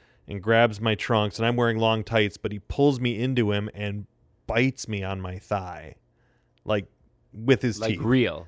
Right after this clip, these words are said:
Speaker 1: Yeah, like, what the fu-, okay. And then takes over, and we go through the rest of the match.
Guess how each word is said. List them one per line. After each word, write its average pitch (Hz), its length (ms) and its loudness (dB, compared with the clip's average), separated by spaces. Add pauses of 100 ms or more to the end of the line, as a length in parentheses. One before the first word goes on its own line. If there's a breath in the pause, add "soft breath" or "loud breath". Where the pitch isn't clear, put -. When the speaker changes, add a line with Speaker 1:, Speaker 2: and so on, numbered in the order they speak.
Speaker 1:
Yeah, 123 380 10
like, 110 260 -2
what - 140 -6
the 247 100 -4 (200)
fu-, - 160 -12
okay. 135 840 -2 (460 soft breath)
And 123 160 0
then 127 200 4
takes 131 320 4
over, 110 400 4
and 107 100 0
we 98 100 -2
go 98 200 -2
through - 180 -6
the 95 120 -2
rest 92 280 -4
of 90 80 -8
the 90 60 -6
match. - 580 -18